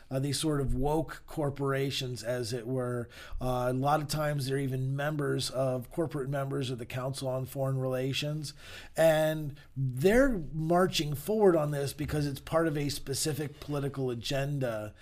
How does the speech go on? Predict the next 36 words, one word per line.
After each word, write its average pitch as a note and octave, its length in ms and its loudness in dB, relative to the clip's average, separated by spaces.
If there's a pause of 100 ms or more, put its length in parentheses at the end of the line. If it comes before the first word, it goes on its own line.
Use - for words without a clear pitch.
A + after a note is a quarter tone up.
(360)
uh, B2 360 -2
to B2+ 480 0
destroy C3+ 580 0
American B2 540 -4
sovereignty A#2 720 -6
and A2 120 -10
to A2+ 120 -8
move C3+ 400 0
us B2 160 -2
towards A#2+ 340 -4
an A#2 160 -8
internationalist B2 1000 -6 (400)
kind A#2+ 200 -4
of A2+ 140 -8
construct. D3 840 0
And C#3+ 120 -4
this E3+ 160 2
is F3+ 100 2
just D#3+ 260 0
the D3 80 -4
price D3 400 0
of C3 100 -2
doing B2 420 -4 (460)
business, C3 640 -2
right? B2+ 180 -2
And C#3 80 -2
they're C#3+ 120 -2
gonna C#3+ 180 -4
be C#3 140 -2
backed C#3 480 -2
by, C3 480 2 (320)
you D3 100 -2
know, C#3 220 0
the C3+ 160 0
international, C#3 1080 -2
um, A#2 500 -4